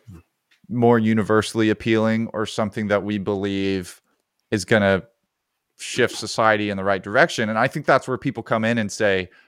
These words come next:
"That's propaganda." <laughs> Or people watch something and say, "You're trying to, you're trying to affect society." Of course, people can go to extremes with that. But, I mean, I do think there is a choice of, we've, we want to make something that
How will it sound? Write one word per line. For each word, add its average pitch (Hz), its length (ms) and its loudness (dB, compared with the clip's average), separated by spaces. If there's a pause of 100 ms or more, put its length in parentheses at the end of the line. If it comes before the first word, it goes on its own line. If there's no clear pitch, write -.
(380)
"That's 117 180 2
propaganda." 104 680 0 (260)
<laughs> 254 380 0
Or 147 100 4
people 143 300 6
watch 143 240 6
something 135 320 0
and 110 100 -8
say, 117 140 2
"You're 120 180 0
trying 151 300 2
to, 107 180 2 (220)
you're 123 180 0
trying 151 300 -2
to 101 200 2 (200)
affect 104 560 -2
society." 117 480 0
Of - 100 -6
course, 151 240 -2
people 131 300 -6
can 120 140 -6
go 107 140 4
to 101 80 0
extremes 101 440 -4
with 95 120 -10
that. 95 380 -2
But, 120 280 4 (100)
I 131 100 -2
mean, 139 140 -2
I 131 80 2
do 180 160 -2
think 180 200 -6
there 131 140 2
is 107 140 -2
a 107 60 -4
choice 127 480 -2
of, 101 460 0 (720)
we've, 131 400 -4
we 123 220 -2
want 127 400 2
to 120 100 -4
make 101 240 -2
something 95 680 -4 (400)
that 95 420 4